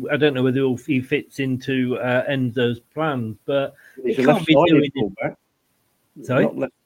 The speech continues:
Speaker 2: he's left-sided, isn't he? I don't know whether he's left-footed
Speaker 1: Mm.
Speaker 2: so much, but he's
Speaker 1: Yeah, well,
Speaker 2: certainly
Speaker 1: he's, I think he's
Speaker 2: left-sided.
Speaker 1: left-footed, yeah, and that,
Speaker 2: Uh,
Speaker 1: that, that's an advantage.
Speaker 2: Yeah.
Speaker 1: Um, England youth player, though, uh, Kate, I mean, this, you know, minus twenty-two goal difference, one point.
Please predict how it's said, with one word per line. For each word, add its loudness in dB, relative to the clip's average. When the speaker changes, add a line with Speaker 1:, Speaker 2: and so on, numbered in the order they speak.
Speaker 2:
he's -4
left-sided, 0
isn't -2
he? -2
I -4
don't -4
know -2
whether -4
he's -10
left-footed -4
Speaker 1:
Mm. -20
Speaker 2:
so -12
much, -18
but -10
he's -12
Speaker 1:
Yeah, 0
well, 2
Speaker 2:
certainly -2
Speaker 1:
he's, 0
I -6
think -6
he's 0
Speaker 2:
left-sided. 0
Speaker 1:
left-footed, -6
yeah, -2
and -6
that, -6
Speaker 2:
Uh, -6
Speaker 1:
that, -4
that's -10
an -6
advantage. -8
Speaker 2:
Yeah. 2
Speaker 1:
Um, 0
England 6
youth 0
player, 2
though, 0
uh, -2
Kate, -4
I -6
mean, -6
this, -2
you -4
know, -4
minus -2
twenty-two -8
goal -2
difference, -8
one -4
point. -4